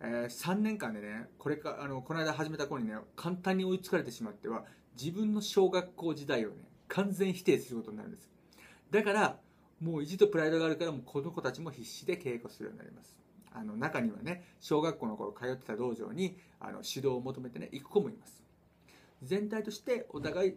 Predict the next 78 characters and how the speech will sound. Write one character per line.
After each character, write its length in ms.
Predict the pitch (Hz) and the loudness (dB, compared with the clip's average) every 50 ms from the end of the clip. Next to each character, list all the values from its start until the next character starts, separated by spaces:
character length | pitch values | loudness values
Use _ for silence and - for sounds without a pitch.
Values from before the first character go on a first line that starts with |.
| - - - | -2 -16 -20
切 340 | - - 170 139 - - 127 | -8 -4 -4 -4 -4 -2 -4
磋 40 | 127 | -4
琢 140 | 123 - | -2 -2
磨 100 | 123 117 | -4 -6
し 100 | - - | -8 0
て、 280 | - 220 208 - - - - | 4 6 6 6 4 0 -6
チ 160 | - - 151 | -8 -4 -4
ー 120 | 139 123 | -2 0
ム 100 | 117 117 | 0 -2
と 120 | - - - | -2 -4 -10
し 100 | - - | -6 0
て 280 | - 208 208 208 - - _ - | 2 2 2 2 0 -8 _ -4
盛 160 | 120 117 117 | -2 0 2
り 60 | 113 | 2
上 60 | 113 | 0
が 60 | 113 117 | -2 -4
っ 80 | - | -8
て 120 | - - - | -10 -14 -16
い 40 | |
く 100 | - - | -16 -16
ん 100 | - - | -16 -18
で 80 | - - | -18 -18
す 120 | - - | -16 -12
ね。 200 | 135 139 135 135 - - _ - _ _ - - - - - - - - - - - - - | -10 -10 -10 -10 -14 -18 _ -20 _ _ -20 -20 -20 -20 -20 -20 -20 -20 -20 -20 -18 -10 -8
え 100 | 113 110 | -6 -6
ー、 40 | - | -6
そ 180 | - - 247 | -4 -2 0
も 120 | 269 277 233 | 2 2 2
そ 120 | - 117 | 2 0
も 120 | 101 104 | -2 -2
ね、 180 | 107 107 - - - _ _ - | -6 -6 -6 -8 -12 _ _ -10
中 320 | - - 269 285 285 262 | -6 -4 -2 0 2 2
学 260 | 208 143 - 117 113 | 2 0 0 -2 -4
一 180 | 110 - - 131 | -6 -4 -4 -2
年 180 | 123 117 113 | -2 -2 -2
か 100 | - - 104 | -2 -4 -4
ら 260 | 131 139 120 - - - _ - | -2 -2 -2 -2 -6 -10 _ -4
剣 300 | - 196 208 208 190 151 | 0 2 2 2 2 0
道 160 | 123 110 104 | 0 -2 -2
を 60 | 101 - | -4 -6
始 260 | - - 113 123 135 | -8 -10 -8 -8 -6
め 80 | 127 | -6
た 100 | 113 127 | -6 -4
子 100 | - 123 | -4 -4
な 80 | 117 110 | -4 -6
ん 60 | 101 | -6
て、 120 | 98 - - | -8 -8 -6
ま 140 | 160 233 | -4 -2
だ 140 | 247 196 - - - | -2 -4 -4 -6 -8
本 120 | 160 180 | -8 -8
当 60 | 180 | -8
に 60 | 143 110 - - | -8 -10 -10 -6
普 120 | - 196 | -4 -4
通 120 | 190 254 254 | -4 -2 -4
で 80 | 262 | -6
す 100 | - - | -6 -6
よ。 60 | 117 - | -4 -4
い 80 | 214 | -2
い 40 | 254 | -2
方 120 | 208 147 | -2 -2
で 80 | 107 104 | -2 -4
す 100 | - - | -4 -8
よ。 80 | - - - _ _ _ _ _ - | -14 -18 -20 _ _ _ _ _ -4
ほ 80 | 190 202 | -2 0
と 140 | 285 285 254 | 0 0 0
ん 40 | |
ど 60 | 170 120 | 0 -2
が 80 | 113 | -4
そ 120 | - 139 120 | -4 -4 -4
う 60 | 107 | -4
で 40 | - | -6
す。 100 | - - - _ _ - - - - - - - - _ _ _ _ _ | -10 -18 -20 _ _ -20 -20 -20 -20 -20 -20 -20 -20 _ _ _ _ _
中 340 | - - - 294 302 302 254 | -6 0 4 6 6 6 6
学 480 | 175 131 117 - - 135 123 - - - - _ _ _ 139 | 4 2 0 -2 0 2 2 2 0 -4 -12 _ _ _ -6
二 220 | 135 147 190 233 | 2 4 6 8
年 300 | 277 311 311 285 254 233 | 8 8 6 4 2 0
か 160 | - - 185 208 | 0 0 2 4
ら 260 | 220 185 135 - | 4 4 2 2